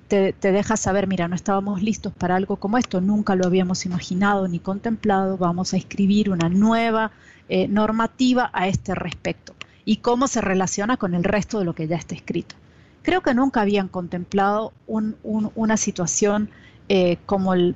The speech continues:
como la de ayer, que tuvo diferentes factores. No nos olvidemos también, y mencionaste algo que es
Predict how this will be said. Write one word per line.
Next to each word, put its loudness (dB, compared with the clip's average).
como 0
la 4
de 2
ayer, 2
que -4
tuvo -2
diferentes 0
factores. 0
No 4
nos -2
olvidemos 2
también, -2
y -2
mencionaste 0
algo 2
que 0
es -6